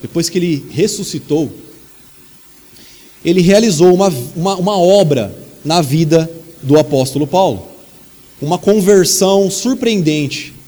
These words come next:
especial e milagrosa. Né? E olhando pra essa experiência que Paulo teve, você pode dizer assim, "Nossa, que coisa incrível." Uma ex-, uma experiência incrível.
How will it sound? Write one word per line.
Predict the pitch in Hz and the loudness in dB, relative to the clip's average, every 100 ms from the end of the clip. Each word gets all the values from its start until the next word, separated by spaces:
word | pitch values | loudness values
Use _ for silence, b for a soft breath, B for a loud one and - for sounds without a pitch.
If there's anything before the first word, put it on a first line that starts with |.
| - _ _ _ _ _ _ _ _ - | -20 _ _ _ _ _ _ _ _ -10
especial | 147 - 220 226 233 190 170 139 95 - - - - - | -8 2 2 2 0 2 4 2 -2 -10 -20 -20 -16 -4
e | 160 | 0
milagrosa. | 165 180 208 233 247 131 92 - - - _ _ _ _ - - | 2 2 0 -4 -4 -10 -12 -18 -20 -20 _ _ _ _ -20 -14
Né? | - 165 | -4 2
E | 180 | 4
olhando | 190 214 285 285 | 6 4 0 0
pra | 220 | 2
essa | 214 226 220 | 2 2 -2
experiência | - 220 208 180 226 240 175 | 0 0 2 2 0 -4 -6
que | 196 | -6
Paulo | - 196 233 220 | -2 0 2 0
teve, | - 190 220 214 131 107 - - - | -2 2 2 2 -4 -8 -12 -20 -20
você | - - | -14 -10
pode | - 226 | -8 -8
dizer | 196 175 | -6 -4
assim, | 196 214 196 - - 165 | -4 -4 -8 -12 -16 -12
"Nossa, | 156 208 143 | -10 -8 -8
que | 165 | -10
coisa | - 214 226 247 | -2 2 2 0
incrível." | 285 - 233 285 170 120 85 - - - - - _ _ _ _ _ _ _ - | -4 -2 2 2 2 -4 -4 -14 -20 -20 -20 -20 _ _ _ _ _ _ _ -12
Uma | 156 | -8
ex-, | 214 - | -8 -8
uma | 226 226 | -8 -6
experiência | 240 247 233 254 269 | -4 -4 -4 -4 -4
incrível. | 269 262 302 180 107 | 0 4 4 4 -2